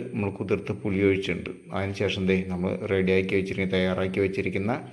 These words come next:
ഞണ്ട് ഇട്ട് ഒന്ന് ഇളക്കണം കേട്ടോ. അപ്പം അതിൻ്റെ സ്വന്തം വെള്ളത്തിൽ അല്പം ചൂട് കുറച്ച് വെച്ചിട്ടുണ്ടെങ്കിൽ ദേ വെള്ളമൊക്കെ ഇറങ്ങും.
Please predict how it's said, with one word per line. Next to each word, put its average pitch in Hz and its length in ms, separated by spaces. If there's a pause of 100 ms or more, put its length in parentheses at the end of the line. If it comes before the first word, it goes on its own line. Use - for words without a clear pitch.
(540)
ഞണ്ട് 92 400
ഇട്ട് 98 240
ഒന്ന് 104 220
ഇളക്കണം 92 380
കേട്ടോ. 92 160 (600)
അപ്പം 120 160
അതിൻ്റെ 131 280 (120)
സ്വന്തം 120 480
വെള്ളത്തിൽ 101 360 (340)
അല്പം 101 420
ചൂട് 104 320
കുറച്ച് 101 320
വെച്ചിട്ടുണ്ടെങ്കിൽ 95 440
ദേ 92 60 (320)
വെള്ളമൊക്കെ 92 400
ഇറങ്ങും. 87 260